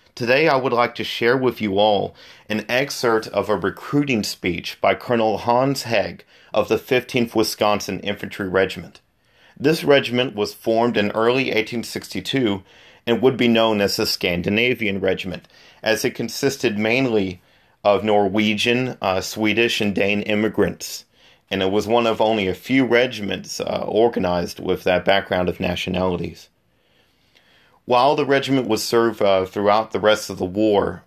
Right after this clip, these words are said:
Colonel Hegg, unfortunately, would be killed at the Battle of Chickamauga, Georgia, on September nineteenth, eighteen sixty-three.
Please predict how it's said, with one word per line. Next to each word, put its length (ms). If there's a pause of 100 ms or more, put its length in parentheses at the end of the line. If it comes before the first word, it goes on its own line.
Colonel 320
Hegg, 320
unfortunately, 880
would 220
be 140
killed 540 (400)
at 120
the 80
Battle 420
of 80
Chickamauga, 680
Georgia, 560 (160)
on 100
September 500
nineteenth, 720 (320)
eighteen 340
sixty-three. 880